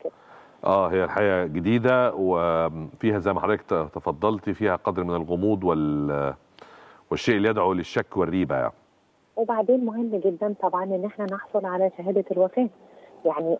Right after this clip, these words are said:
Speaker 1: برضو، آه، من ال-، من الملابسات الغريبة
Speaker 2: طبعا.
Speaker 1: إنه أين، أين شهادة وفاة هذا المواطن؟ فالحقيقة، آه، يعني حاجات كتيرة كده مش، مش واضحة، إنما، آه، دخلنا في هذا الملف وإن شاء الله نقدر نجيب حق محمد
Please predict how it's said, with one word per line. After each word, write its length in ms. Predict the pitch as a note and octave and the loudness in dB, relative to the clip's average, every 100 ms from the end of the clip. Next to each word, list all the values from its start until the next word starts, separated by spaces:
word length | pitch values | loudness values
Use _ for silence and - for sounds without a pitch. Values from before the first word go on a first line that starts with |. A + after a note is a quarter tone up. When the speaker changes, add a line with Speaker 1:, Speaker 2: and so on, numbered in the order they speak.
| - | -4
Speaker 1:
برضو، 540 | D#3+ A3+ F#3+ G3 G3 - | 0 2 4 4 4 4
آه، 180 | E2+ E2 - | 2 2 0
من 180 | F#3 F3 | 0 0
ال-، 380 | F3 - D#3+ | 0 0 2
من 160 | E3+ F3 | 2 0
الملابسات 680 | E3+ E3+ F3 E3 F3 A3+ A#3 | 0 2 2 2 0 0 2
الغريبة 360 | F#3 E3 E3 | 2 2 2
Speaker 2:
طبعا. 200 | F3+ E3 | 2 2
Speaker 1:
إنه 200 | E3 E3 - | 0 -4 0
أين، 180 | G#3+ G#3 - | 2 2 2
أين 280 | G#3+ G#3 F#3 | 2 2 -2
شهادة 300 | F#3 G3+ G3+ - | 0 0 0 0
وفاة 340 | F3+ F3 G#3+ G#3 F#3 F3 | 2 2 2 0 -2 0
هذا 200 | G#3 F#3+ | 2 2
المواطن؟ 440 | F3 G3+ G#3+ - - - - - - - - | 0 -2 -2 -6 -20 -20 -20 -20 -20 -20 -4
فالحقيقة، 480 | G#3 G#3+ D4 E4+ - | 0 2 4 4 4
آه، 40 | |
يعني 460 | G#3+ G3+ G3+ G3+ G3 | 4 2 0 -2 -4
حاجات 340 | - - A3 D4+ | -4 -4 0 2
كتيرة 420 | - - C4+ C4 G#3+ | 0 -2 4 4 4
كده 260 | B3 A3+ A3 | 0 2 0
مش، 180 | G3 F#3 - | 0 -4 -4
مش 100 | F#3 - - | -12 -12 0
واضحة، 420 | F#3 A3+ - C#4 C#4+ G3+ | 4 4 2 -8 -6 -4
إنما، 480 | G#3+ G#3 G3+ G3 - | -4 -2 -2 -2 0
آه، 120 | F#3+ | 2
دخلنا 420 | F#3 G3 A3 G#3+ G3 | 2 0 0 -2 -2
في 200 | - F#3 | -2 0
هذا 300 | F#3 F3+ F3+ - - - - | 2 0 -2 -10 -20 -20 0
الملف 640 | F#3+ F3 F3+ F3 E3+ A3 C4 - | 0 2 0 2 2 2 0 -4
وإن 500 | F#3 F3 F3 E3+ F#3 - | 2 4 2 0 -2 0
شاء 120 | G3 | 0
الله 160 | F#3 F#3 | 2 2
نقدر 300 | F#3 - E3+ E3 | 2 0 -2 -2
نجيب 160 | F3+ | -6
حق 260 | - - - | -4 -10 -10
محمد 260 | - E3 | -10 -8